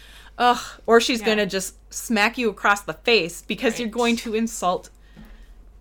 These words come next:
Speaker 1: the bride.
Speaker 2: Right.
Speaker 1: It's, mm, nonsense.
Speaker 2: Exactly.
Speaker 1: Ugh. Anyway, I think that's, I think we've talked enough about Pippa's wedding for
Speaker 2: Yeah.
Speaker 1: now. Um, hopefully,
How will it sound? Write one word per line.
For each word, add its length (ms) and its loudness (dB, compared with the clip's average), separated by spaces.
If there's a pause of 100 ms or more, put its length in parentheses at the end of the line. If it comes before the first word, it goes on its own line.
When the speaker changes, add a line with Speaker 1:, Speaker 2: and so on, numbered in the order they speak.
(200)
Speaker 1:
the 80 -4
bride. 340 -6 (200)
Speaker 2:
Right. 120 -8
Speaker 1:
It's, 260 -12 (180)
mm, 180 -4 (320)
nonsense. 640 -8 (460)
Speaker 2:
Exactly. 640 -18
Speaker 1:
Ugh. 280 2 (500)
Anyway, 580 0 (160)
I 80 0
think 180 -2
that's, 340 0
I 80 2
think 200 2
we've 140 4
talked 280 4
enough 240 2
about 280 0
Pippa's 300 -2
wedding 320 0
for 120 -6
Speaker 2:
Yeah. 120 -4
Speaker 1:
now. 340 -4 (580)
Um, 360 0 (360)
hopefully, 680 2